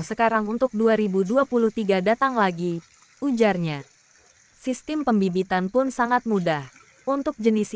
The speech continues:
ikan yang layak untuk kembang biakan yaitu berumur delapan sampai dua belas bulan. Untuk ukuran kolam P tujuh M tanda kali L tiga meter.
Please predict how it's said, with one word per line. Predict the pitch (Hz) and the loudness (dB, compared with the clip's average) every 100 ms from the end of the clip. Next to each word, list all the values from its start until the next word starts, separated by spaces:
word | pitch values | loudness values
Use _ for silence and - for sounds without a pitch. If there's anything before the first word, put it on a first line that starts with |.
| 214 | -4
ikan | 208 208 | 0 0
yang | 190 | 0
layak | 185 220 220 | 2 2 0
untuk | 214 220 214 | -2 -4 -2
kembang | 247 254 240 214 | 0 2 2 2
biakan | 202 - 240 240 | 0 2 0 2
yaitu | 240 214 208 208 | 2 0 2 2
berumur | 185 180 170 170 | 2 0 0 -2
delapan | 185 247 247 226 220 | 2 4 4 2 -2
sampai | 214 202 190 180 | -2 -2 0 -2
dua | 208 262 233 | 2 2 4
belas | 220 202 | 4 2
bulan. | 196 208 170 151 151 - - - - | 2 2 2 -2 -10 -18 -20 -20 -6
Untuk | 269 277 277 | -2 -2 0
ukuran | 214 208 202 185 185 | 0 2 0 0 2
kolam | 226 233 220 | 2 4 2
P | 254 269 | 0 -2
tujuh | 247 202 214 | -2 0 0
M | 208 233 | 0 0
tanda | 233 220 208 | 0 2 0
kali | 202 202 185 185 | 2 0 2 2
L | 247 | 0
tiga | 262 226 220 | 0 0 2
meter. | 202 196 175 160 147 | 2 0 -2 -4 -6